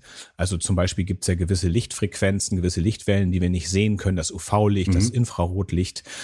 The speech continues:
Speaker 1: Das können wir nicht erkennen, weil in unseren Augen dafür keine Rezeptoren vorhanden sind.
Speaker 2: Ja.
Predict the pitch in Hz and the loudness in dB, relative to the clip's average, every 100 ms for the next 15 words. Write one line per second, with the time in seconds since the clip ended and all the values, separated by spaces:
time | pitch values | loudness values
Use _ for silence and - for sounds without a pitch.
0 | - - - 120 123 113 98 92 98 117 | -8 -4 4 6 6 4 0 0 2 2
1 | 143 110 110 104 101 - 101 110 120 98 | 4 2 2 2 0 2 2 2 2 2
2 | - 107 98 107 104 - 123 - 147 101 | 0 0 2 2 2 -2 -2 2 2 2
3 | - 80 78 - 71 78 95 82 | 0 -2 -4 -6 -8 -4 -2 -4